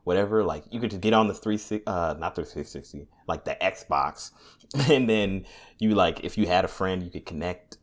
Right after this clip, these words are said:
with them through that, or you could just go into the matchmaking, and then it would matchmake you with people of similar skill level,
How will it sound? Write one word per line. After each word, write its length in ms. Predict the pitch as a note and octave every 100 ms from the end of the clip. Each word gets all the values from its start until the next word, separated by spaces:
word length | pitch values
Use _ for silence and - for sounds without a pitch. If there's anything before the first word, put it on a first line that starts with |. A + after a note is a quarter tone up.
| -
with 160 | F2+ -
them 220 | F2 E2
through 160 | F2
that, 300 | G2+ B2 B2 -
or 220 | G2 F#2
you 80 | E2+
could 140 | -
just 300 | D#2+ - - _ _
go 160 | F2+ G2
into 140 | F#2 F2
the 80 |
matchmaking, 720 | D#2+ F2+ - B2+ C3 C#3+ C#3+ C#3
and 120 | F#2
then 100 | F2+
it 60 | E2+
would 180 | E2 - _ _ -
matchmake 440 | E2+ G2+ - G#2 -
you 40 |
with 140 | F#2+ -
people 340 | A2+ A2 G#2
of 100 | F2
similar 460 | - - D3 D3+ C3
skill 340 | - - C#3+
level, 460 | B2+ - - -